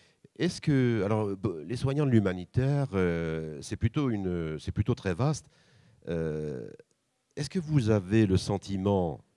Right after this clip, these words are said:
est-ce que vous aviez le sentiment d'en faire vraiment partie ou d'être plutôt un franc-tireur ? Euh, c'est, vous, vous, vous, vous, vous dites, euh, vous vous décrivez avant tout comme humanitaire, diplomate et anticonformiste.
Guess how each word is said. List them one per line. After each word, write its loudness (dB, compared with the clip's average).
est-ce -14
que -10
vous -6
aviez 8
le 4
sentiment 0
d'en 0
faire 0
vraiment 2
partie -4
ou 2
d'être 2
plutôt 4
un 2
franc-tireur ? 2
Euh, -16
c'est, 0
vous, 0
vous, -4
vous, -4
vous, 4
vous -2
dites, -6
euh, -2
vous -10
vous -8
décrivez -2
avant 2
tout 6
comme 2
humanitaire, 6
diplomate 0
et -4
anticonformiste. 0